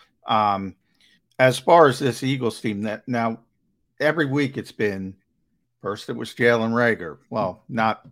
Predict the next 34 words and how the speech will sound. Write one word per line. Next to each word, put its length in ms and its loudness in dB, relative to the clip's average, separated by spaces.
as 240 -8
much 340 -4
Jalen, 180 -8
<laughs> 140 -10
but, 200 -4
you 180 -8
know, 380 -4
<laughs> 280 -20
then 140 2
it 60 -4
was 140 -4
Carson 480 2
Wentz, 480 0
Doug 260 2
Peterson. 680 -2
Now 200 4
we're 140 2
in 120 0
the 120 -2
Zach 400 2
Ertz 380 0
week 600 -8
at 160 -2
Arizona. 720 -2
We 160 -14
keep 280 -14
saying 580 -4
this 220 -14
Eagles 480 -10
team 340 -6
needs 340 -8
to 80 -12
be 140 -12
tested. 1000 -8